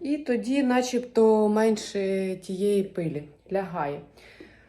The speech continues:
А зараз вам покажу, що в мене коїться на першому поверсі. Я так того не люблю,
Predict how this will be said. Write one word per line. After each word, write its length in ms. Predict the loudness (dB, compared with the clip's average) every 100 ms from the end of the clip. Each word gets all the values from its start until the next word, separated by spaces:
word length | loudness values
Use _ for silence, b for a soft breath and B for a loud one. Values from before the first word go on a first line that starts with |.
| B _ _ _ 0
А 120 | 4
зараз 340 | 6 6 8 8
вам 180 | 6
покажу, 420 | 6 6 8 6 4
що 220 | 2 4
в 40 |
мене 280 | 6 4 2
коїться 480 | 2 4 4 2 -2
на 120 | -2
першому 560 | 2 0 0 -6 -8 -8
поверсі. 640 | -6 -6 -6 -10 -6 0
Я 120 | 0
так 440 | 2 2 2 2
того 240 | 2 2 4
не 160 | 2
люблю, 460 | 2 0 -2 -4